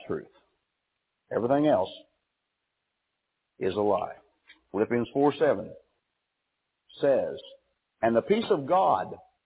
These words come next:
which passeth all understanding, shall keep your hearts and minds through Christ Jesus."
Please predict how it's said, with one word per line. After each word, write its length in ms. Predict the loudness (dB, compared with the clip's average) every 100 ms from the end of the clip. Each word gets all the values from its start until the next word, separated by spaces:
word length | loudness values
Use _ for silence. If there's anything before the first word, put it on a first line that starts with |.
| _
which 160 | -4 -4 -2
passeth 380 | 0 2 0 2
all 220 | 2 4
understanding, 800 | 2 0 2 2 2 -2 -4 -8 _ _
shall 160 | -4
keep 280 | 0 0 0
your 140 | 2 2
hearts 340 | 4 2 0 -6 -2
and 140 | 0
minds 520 | 2 2 2 0 -2 -6 _ _ _
through 400 | 2 4 4 2 -6
Christ 280 | 0 2 2 0
Jesus." 340 | 0 0 -6